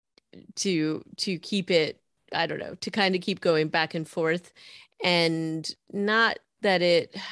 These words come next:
<sighs> 'cause there are really serious and horrible themes, as we're gonna talk about. Um, and, but I think it's also to kind of lighten it up to some extent, because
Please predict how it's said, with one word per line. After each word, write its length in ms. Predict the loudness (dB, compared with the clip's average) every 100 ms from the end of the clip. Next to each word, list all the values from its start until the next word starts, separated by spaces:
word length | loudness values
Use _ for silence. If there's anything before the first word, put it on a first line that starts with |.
| -14 -18 -20
<sighs> 480 | _ _ _ _ 0
'cause 140 | 4
there 160 | 6 6
are 180 | 6
really 300 | 8 8 6
serious 460 | 2 2 2 2 0
and 100 | -2
horrible 380 | 0 0 2 0
themes, 340 | 2 0 0
as 160 | -2 -2
we're 100 | -2
gonna 180 | -2 -2
talk 260 | -2 -2
about. 400 | 0 0 0 -2 -4
Um, 540 | -2 0 -2 -4 -8 -12 -20 -20 _ _ -2
and, 520 | 2 2 2 -2 -6 -12 _ -16 -4
but 320 | 2 4 2 -4 _ _ _ _ -20 -18 -16 -6
I 120 | -4
think 240 | 0 2
it's 140 | 0 0
also 440 | 0 0 2 0
to 120 | -2
kind 240 | -2 -2 0
of 140 | 0
lighten 300 | 0 -2 0
it 120 | 0
up 240 | 2 0 -2 _
to 120 | -8 -4
some 240 | -2 -2
extent, 500 | -4 -4 -4 -4 -6 _
because 540 | -10 -6 -2 -2 -4